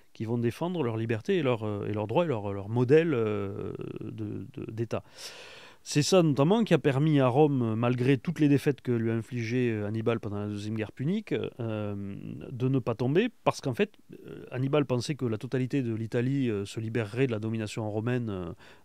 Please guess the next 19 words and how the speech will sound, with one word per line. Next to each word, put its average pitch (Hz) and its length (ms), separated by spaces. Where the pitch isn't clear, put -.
euh, 92 240
et 104 80
le 104 240
verrait 113 220
en 110 40
libérateur. 104 540
Or, 113 80
ça 127 120
n'a - 40
pas 131 120
du 123 120
tout 139 80
été 117 140
le 104 60
cas, - 140
parce 120 140
qu'en 110 80
fait, 180 140
euh, 113 140